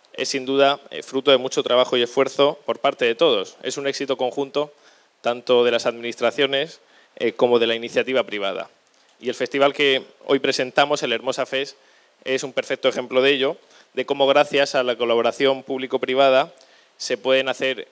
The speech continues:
grandes iniciativas con muchos beneficios, eh, para el municipio.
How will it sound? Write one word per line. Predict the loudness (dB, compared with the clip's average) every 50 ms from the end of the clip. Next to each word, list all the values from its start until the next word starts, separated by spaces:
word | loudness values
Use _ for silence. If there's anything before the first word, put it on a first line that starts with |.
| _
grandes | -6 -4 -2 -2 -2 -2 -4 -4
iniciativas | -6 -6 -4 -4 -4 -2 -2 -2 0 0 -2 -4 -8 _ _ _ _ _ _ _ _ -4
con | -4 -2
muchos | 0 0 0 2 0
beneficios, | 0 0 -2 -2 -4 -4 -4 0 2 2 2 2 0 -2 -8 -16 -20 _ -16
eh, | -14 -14 -10
para | -8 -8 -8 -6
el | -8
municipio. | -8 -10 -10 -6 -4 -4 -4 -4 -6 -12 -12